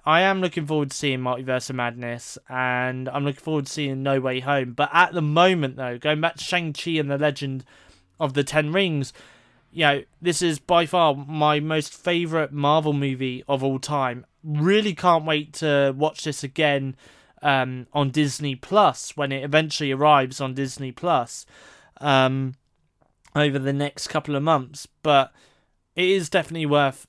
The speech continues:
seeing over and over and over again if you really did like that movie. Um,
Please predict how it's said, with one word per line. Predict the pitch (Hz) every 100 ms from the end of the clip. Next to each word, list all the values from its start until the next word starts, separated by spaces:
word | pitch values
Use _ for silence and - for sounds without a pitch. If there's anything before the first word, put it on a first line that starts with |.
| -
seeing | - 170 147 135 131 131
over | 147 139 131 131
and | 131
over | 127 123
and | 123
over | 127 123
again | 123 123 117
if | 120 127 139
you | 131
really | 135 139 131
did | 123 123
like | 131 127 131
that | 139 127
movie. | 139 131 131 127 120 _ _ _
Um, | 156 156 156 151